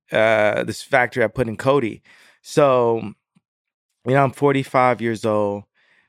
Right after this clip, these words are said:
We're on this journey right now. It's the other thing about this is, like, people just in general, they love me so much. I'm, like, actually a hard guy to really hate for a long period of time, be-, just 'cause, like, 'cause of, like, my huge cock.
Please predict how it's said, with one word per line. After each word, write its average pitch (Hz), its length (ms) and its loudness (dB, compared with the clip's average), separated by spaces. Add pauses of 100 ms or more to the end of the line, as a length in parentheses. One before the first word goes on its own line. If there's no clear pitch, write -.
(120)
We're 127 120 0
on 135 160 4
this 123 180 -2
journey 113 560 0
right 117 340 0
now. 113 600 0
It's 185 180 -2
the - 100 2
other 175 200 0
thing 160 200 0
about 120 440 0
this 104 260 -10
is, 104 160 -16
like, 110 400 -2 (920)
people 165 560 0
just 131 180 -4
in 120 140 0
general, 135 240 2
they 120 100 2
love 113 320 0
me 127 120 -4
so 123 220 -2
much. 131 300 -2
I'm, 123 140 -2
like, 107 160 -2
actually 107 300 -2
a 98 40 0
hard 107 340 0
guy 104 460 0 (600)
to 120 120 -2
really 113 280 2
hate 120 280 0
for 117 160 -4
a 110 60 0
long 107 240 -2
period 107 220 0
of 98 80 -6
time, 107 320 0
be-, 101 100 -8
just - 320 -10
'cause, 104 440 -4
like, 95 640 0 (500)
'cause 107 220 -2
of, 110 60 -4
like, 101 160 0
my 101 140 -2
huge 113 260 -4
cock. - 420 -2